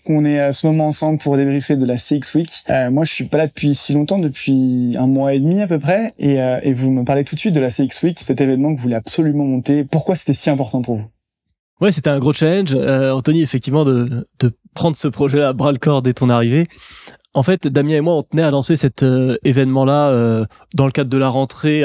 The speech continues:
Speaker 2: après, après avoir passé la grande vague de la rentrée, pour, euh, apporter un, un regard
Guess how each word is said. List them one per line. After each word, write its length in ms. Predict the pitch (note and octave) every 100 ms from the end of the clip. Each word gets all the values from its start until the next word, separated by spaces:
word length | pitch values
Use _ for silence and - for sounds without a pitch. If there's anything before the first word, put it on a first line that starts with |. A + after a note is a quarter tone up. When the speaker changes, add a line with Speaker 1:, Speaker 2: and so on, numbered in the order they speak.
| C3+
Speaker 2:
après, 500 | C#3 - D#3 C#3 C3
après 260 | D3 - D3+
avoir 160 | C#3+
passé 260 | - C#3 D#3
la 120 | C#3
grande 260 | B2+ C3+ C3+
vague 240 | C#3 D3
de 80 | C3
la 140 | C3
rentrée, 380 | A#2+ B2 - D#3
pour, 260 | D#3+ - B2
euh, 100 | A#2+ - - - - -
apporter 380 | C3 C#3+ -
un, 400 | D#3 C3 A#2+ A2+ A2 _ _ -
un 80 |
regard 500 | B2+ D3 D3+ F3 C#3+